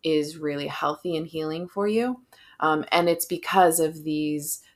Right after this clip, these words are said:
hydrogen ions. It's the ions that the earth is putting off, that the oceans are putting off, living bodies of water. Like that,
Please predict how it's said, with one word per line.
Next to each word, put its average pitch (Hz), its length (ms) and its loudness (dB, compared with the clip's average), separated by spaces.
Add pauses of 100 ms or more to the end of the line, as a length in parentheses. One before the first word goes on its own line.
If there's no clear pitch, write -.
(280)
hydrogen 156 540 0
ions. 135 400 -2
It's 151 180 -2
the - 160 0
ions 147 360 2
that 143 140 -4
the 135 140 -2
earth 151 220 -2
is 147 80 -6
putting 147 300 -6
off, 156 260 -2
that 147 120 -8
the - 140 -6
oceans 165 380 0
are 131 180 -4
putting 143 220 -8
off, - 220 -2
living 165 420 2
bodies 151 380 0
of 151 100 -8
water. 151 360 0
Like 147 240 -2
that, 151 260 4